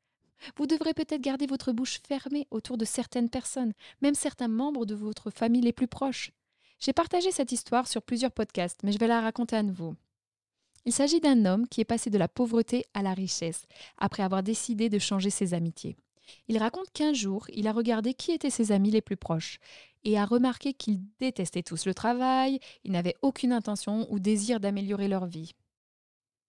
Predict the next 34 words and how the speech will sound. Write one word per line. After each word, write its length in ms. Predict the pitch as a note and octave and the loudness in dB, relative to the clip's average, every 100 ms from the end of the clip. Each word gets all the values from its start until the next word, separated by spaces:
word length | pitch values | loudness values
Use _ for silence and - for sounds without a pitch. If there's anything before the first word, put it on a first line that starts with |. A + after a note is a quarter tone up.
| _ _ _ _ _ _ _ _ _ - | _ _ _ _ _ _ _ _ _ 0
Alors, 520 | G#3 B3 F4 - - _ _ _ - | 4 6 6 2 -10 _ _ _ -14
par 120 | - | -8
curiosité, 640 | - A#3+ A#3+ G#3 - D4 | -4 0 0 -2 -4 -4
il 120 | A#3+ | -2
a 60 | A3+ | 0
demandé 300 | A#3 C4 C4 | 0 0 0
à 40 | |
un 100 | A3 | 0
homme 140 | G#3 G#3+ | 0 -2
très 260 | - - | -6 -10
riche, 340 | B3 F#3+ F3+ - - - _ | -10 -8 -8 -10 -14 -20 _
qui 160 | - | 4
n'était 240 | C4 B3+ C4 | 6 6 0
pas 160 | D#4+ | -2
plus 220 | E4+ - A3+ | -6 -6 -4
talentueux 680 | - G3+ A3+ - C#4+ C#4+ A3+ | 0 0 0 0 0 0 0
ou 60 | |
plus 280 | G3 - G3+ | -6 -4 -2
éduqué 340 | G#3 G3+ - G#3+ | 0 0 -2 0
que 120 | B3+ | 2
lui. 260 | A#3+ A3+ - - _ | 2 2 -2 -16 _
Il 140 | A3+ | 0
a 60 | A#3+ | 2
juste 260 | A#3+ F#4+ C#4 | 2 -2 0
demandé, « 460 | B3 A#3+ A#3 D4 _ | 0 2 -2 -6 _
Comment 360 | - D#4+ D#4 F4+ - - | -4 -2 0 -2 -8 -8
êtes-vous 280 | G3+ A#3 | -6 -4
devenu 320 | G#3+ G3+ G#3+ A#3 | -2 -2 -2 -2
si 220 | - A#3 | -4 -6
prospère ? » 760 | - - F3 - F3 F3 - _ _ _ _ _ _ _ _ _ _ _ _ _ _ _ _ _ _ - | -6 -8 -8 -8 -10 -10 -14 _ _ _ _ _ _ _ _ _ _ _ _ _ _ _ _ _ _ 2
L'homme 280 | A3+ D4+ | 4 4
riche 380 | D#4+ A#3+ A#3+ - - | 2 0 0 0 0
a 120 | G#3 | -2
dit 200 | F#3 | -2